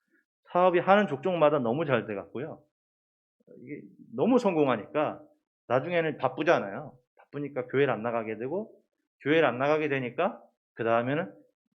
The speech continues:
어, 그 시간에 나중에는 안 나가는 게 당연해지면서, 어, 사업은 잘 되고 하니까 그 많은 돈을 가지고 유흥비 쓰고 막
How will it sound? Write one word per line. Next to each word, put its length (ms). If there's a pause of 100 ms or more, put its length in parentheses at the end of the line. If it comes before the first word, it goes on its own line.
(180)
어, 300 (140)
그 100
시간에 460 (160)
나중에는 400
안 100
나가는 240
게 100
당연해지면서, 600
어, 680 (200)
사업은 340
잘 180
되고 300
하니까 420
그 80
많은 300
돈을 220
가지고 480 (280)
유흥비 480
쓰고 380
막 240